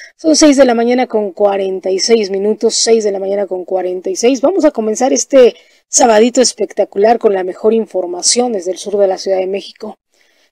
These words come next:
¿no? Vamos a, con la mejor información de este fin de semana. Y bueno, pues, perfil andar, aplicación asesor de amlo abandonará el Bronco La Conago. Extienden a seis estados los bloqueos a trenes.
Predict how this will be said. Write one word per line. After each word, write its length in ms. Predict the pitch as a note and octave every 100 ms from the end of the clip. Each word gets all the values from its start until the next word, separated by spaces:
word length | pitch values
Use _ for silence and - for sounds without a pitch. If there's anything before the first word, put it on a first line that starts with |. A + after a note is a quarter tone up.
| _ -
¿no? 240 | A3 A#3 _ _ _
Vamos 340 | G3+ G3+ G#3
a, 340 | F#3+ F#3 G3+ - - - _ _
con 200 | A3 G3+
la 160 | G3+ C4
mejor 400 | G#3 - B3+ B3
información 580 | G3+ G3 F#3+ - A3
de 80 | A3
este 220 | G#3 G3+
fin 320 | - - A#3 A3
de 100 | G3
semana. 560 | - F#3 G3 G#3+ D#4+ - _ _ _ _ _ _ _ _ _
Y 140 | - F3+
bueno, 280 | F#3+ F#3+ F3+
pues, 400 | - A3+ - - _ _ _ _
perfil 280 | D4 C#4+ F4+
andar, 480 | F4+ F4 F4+ E4+ D4+ -
aplicación 580 | C#4+ C#4 - D4 E4 E4
asesor 480 | C#4+ B3+ - D4+ C#4+
de 160 | C#4+ -
amlo 360 | D#4+ D#4 C#4+
abandonará 640 | A3+ G#3+ G#3+ G#3+ A3 A#3 B3+
el 120 | A#3+
Bronco 440 | A#3+ B3+ A#3+ A#3+
La 140 | A3+ G3+
Conago. 640 | - G3 A3 B3+ A#3+ G3+ - _ _ _
Extienden 640 | A3+ - - B3 C4 C4 B3
a 100 | G#3+
seis 300 | - C#4 C#4+
estados 460 | - C#4 C#4 C4+
los 160 | A#3 F#3+
bloqueos 420 | A3 - B3+ A#3+
a 80 | A3+
trenes. 560 | B3 C#4+ D4+ A#3 -